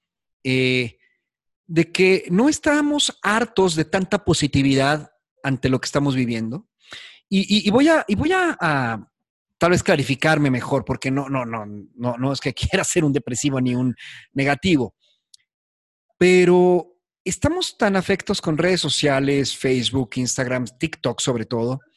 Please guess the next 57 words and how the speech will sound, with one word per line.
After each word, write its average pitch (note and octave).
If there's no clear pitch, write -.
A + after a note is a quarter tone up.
donde D#3+
ves A#3
a D#4
la A#3
gente E3
estilo F3
<laughs> -
Bárbara D#3+
de B2
Regil, C3
"Es D4
que, -
que F4
nadie F4+
te G#4
quite F4+
la F4
sonrisa, D#4
y C#4+
sé E4
feliz, D4+
y, D4
y -
tienes D#4
que -
hacer C4+
cosas, C#4+
y D4+
este, D4+
esta -
pandemia C#4
es C4
la C#4
gran E4
oportunidad C#4+
que D4
te E4+
has E4
tenido D#4
para C4
bajar B3
de A#3+
peso, B3
para B3
escribir D4+
un C4
libro, C4+
para B3+
plantar B3+
un B3+
árbol, B3
para A3+
no G#3
sé G3
qué F3
tanta C#3+
pendejada". C#3+